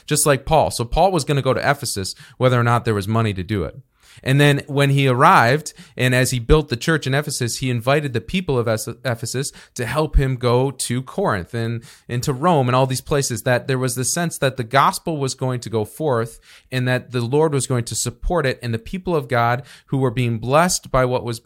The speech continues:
happening, who were believing in the mission, would rise up and through their generosity of spirit and generosity of resources, actually provide and make a way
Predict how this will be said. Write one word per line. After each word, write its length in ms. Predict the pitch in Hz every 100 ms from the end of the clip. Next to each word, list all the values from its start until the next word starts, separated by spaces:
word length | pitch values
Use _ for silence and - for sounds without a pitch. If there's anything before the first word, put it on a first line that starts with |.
| -
happening, 480 | 117 98 107 123 160 - -
who 100 | 131
were 180 | 131 117
believing 640 | 127 131 175 220 170 156
in 220 | 135 131
the 80 | 123
mission, 440 | 107 101 - 131 135 _ _
would 120 | 135
rise 400 | 117 120 135 147
up 220 | 127 123 -
and 240 | 127 123
through 180 | 120 135
their 160 | 135 135
generosity 640 | 123 123 113 104 104 120
of 80 | 120
spirit 380 | - - 147 170
and 100 | 117
generosity 600 | 117 113 120 113 117 - 107
of 100 | 110
resources, 600 | 185 - 101 - 120 - - -
actually 300 | 117 - 139
provide 440 | 135 120 113 113
and 140 | 117 107
make 180 | 110 120
a 60 |
way 340 | 101 101 98